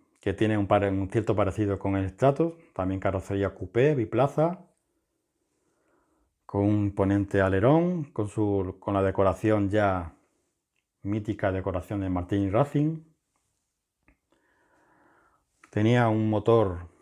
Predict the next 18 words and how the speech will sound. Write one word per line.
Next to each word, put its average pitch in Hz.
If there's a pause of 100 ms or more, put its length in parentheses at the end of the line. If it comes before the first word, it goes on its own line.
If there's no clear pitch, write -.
(600)
que -
es 101
lo 104
que 107
más 107
me 107
gusta 104
de 95
estos 92
coches, -
que, 85 (220)
que 98
se 95
le 90
ve 98
el 92
motor 92
aco. 98